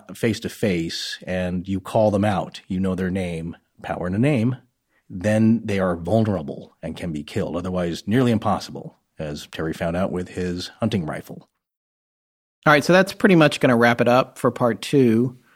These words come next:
Speaker 2: If you think that we've covered the bulk of this story, the last chapter, the chapter that's still playing out today, is really only just beginning.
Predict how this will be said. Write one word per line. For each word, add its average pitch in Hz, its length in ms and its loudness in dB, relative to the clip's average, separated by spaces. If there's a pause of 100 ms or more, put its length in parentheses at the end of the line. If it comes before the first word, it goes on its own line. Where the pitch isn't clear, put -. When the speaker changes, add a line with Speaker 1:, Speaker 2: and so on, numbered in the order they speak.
(460)
Speaker 2:
If - 220 0
you 143 100 6
think - 760 2 (180)
that 143 160 4
we've 131 180 2
covered 123 560 4 (560)
the 139 80 2
bulk 123 220 4
of 120 80 0
this 110 140 -2
story, 101 680 -2 (520)
the 135 400 2
last 151 360 2
chapter, 127 760 0 (220)
the 196 80 -8
chapter 156 340 4
that's 127 160 0
still 143 200 2
playing 123 260 0
out 113 120 0
today, 104 500 -2 (800)
is 131 180 2
really 139 280 6
only 117 200 0
just 101 220 -8
beginning. 98 380 -10